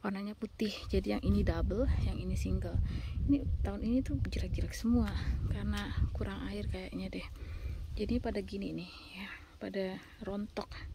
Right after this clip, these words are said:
Ini belum ada mekar. Ini udah pada mekar sekarang. Hmm. Di sana juga ada lagi, teman-teman, ya. Nah, teman-teman, ini juga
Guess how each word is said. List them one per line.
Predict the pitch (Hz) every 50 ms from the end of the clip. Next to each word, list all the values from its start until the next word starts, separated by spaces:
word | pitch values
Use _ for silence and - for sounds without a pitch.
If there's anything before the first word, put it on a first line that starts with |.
| - - - - - - - - - - - - - - - - - - - - -
Ini | 247 226
belum | 214 214 202 202 196 190
ada | 214 196 196
mekar. | 202 202 - - 208 202 202 - - - - - -
Ini | 214 208 208
udah | 202 208
pada | 202 190 185 196 196
mekar | 190 190 - - 180 180 190 -
sekarang. | - - 180 - 185 190 196 - - - - - - - - - - - - - - - - - - - - - - - - - - - - - - - - - - - - - - - - - - - -
Hmm. | 247 240 226 214 - - - - - - - - - - - - - - - - - - - - - - - - - - - - - -
Di | -
sana | - 202 196 208 220
juga | - 208 - - 196
ada | 196 196 196
lagi, | 190 190 196 208 - -
teman-teman, | - - 196 190 185 190 190 - 185 185 185 -
ya. | - 185 214 269 - - - - - - - - - - - - - - - - - - - - - - - - - - - - - - - - - - - - - - -
Nah, | - 220 214
teman-teman, | - 214 208 214 214 208 220 -
ini | - 208 208 226 220
juga | 233 214 - - 214 208 208